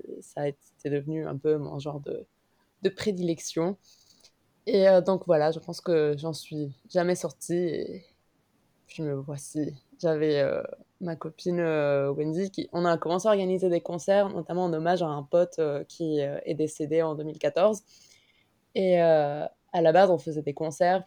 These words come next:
pour, euh, essayer de, de, de faire un peu d'argent pour sa famille. Et ensuite, euh, on a découvert qu'on aimait beaucoup ça, et on s'est mis à organiser, euh, un petit peu plus souvent. Là,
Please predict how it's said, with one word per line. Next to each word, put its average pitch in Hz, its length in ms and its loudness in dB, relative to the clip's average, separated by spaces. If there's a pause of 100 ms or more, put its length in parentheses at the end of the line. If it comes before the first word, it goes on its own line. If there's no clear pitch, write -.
(140)
pour, 165 280 -2
euh, 139 540 -2 (300)
essayer 190 420 4
de, 165 280 4 (100)
de, 151 320 0
de 147 120 -14
faire 165 180 2
un 160 120 0
peu 151 120 -6
d'argent 156 260 -2
pour 160 160 -16
sa 170 120 -10
famille. 160 380 -2 (1120)
Et 185 180 4
ensuite, 185 500 -2
euh, 160 180 4
on 151 60 -2
a 143 60 -2
découvert 165 360 2
qu'on 165 120 -4
aimait 151 220 -4
beaucoup 143 240 -10
ça, 175 480 2
et 139 500 -2 (320)
on 165 80 -8
s'est 151 180 -8
mis 151 140 -4
à 156 40 -4
organiser, 151 680 -4
euh, 147 160 -4 (760)
un 165 280 0
petit - 220 -10
peu 170 120 0
plus - 160 -18
souvent. 170 560 2
Là, 143 360 -2